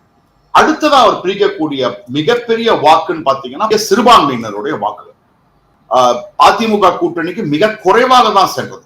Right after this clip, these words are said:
அது சிறுபான்மையினர் வாக்குகள்னு சொல்றது வந்து கிறிஸ்துவ சிறுபான்மையினர். அந்த கிறிஸ்துவ சிறுபான்மையினர்ல கூட இன்னும் நான் ட்ரில் பண்ணி சொல்ல முடியும்,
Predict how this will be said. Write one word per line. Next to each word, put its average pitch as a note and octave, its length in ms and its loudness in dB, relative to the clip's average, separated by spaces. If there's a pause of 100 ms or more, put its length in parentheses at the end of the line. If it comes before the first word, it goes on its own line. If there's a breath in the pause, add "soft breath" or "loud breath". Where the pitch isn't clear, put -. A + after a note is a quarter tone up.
அது C3 300 -10
சிறுபான்மையினர் G3 680 2
வாக்குகள்னு F3 460 0
சொல்றது F3+ 260 -6
வந்து B3 160 -8
கிறிஸ்துவ C4 560 -2
சிறுபான்மையினர். - 680 -4 (560)
அந்த E3 280 0
கிறிஸ்துவ A3+ 440 -2
சிறுபான்மையினர்ல G3+ 840 2
கூட B3+ 160 2
இன்னும் A#3+ 600 0
நான் F#3 180 4
ட்ரில் F#3+ 580 -2
பண்ணி A#3 240 0
சொல்ல E3+ 220 -2
முடியும், D3+ 500 -4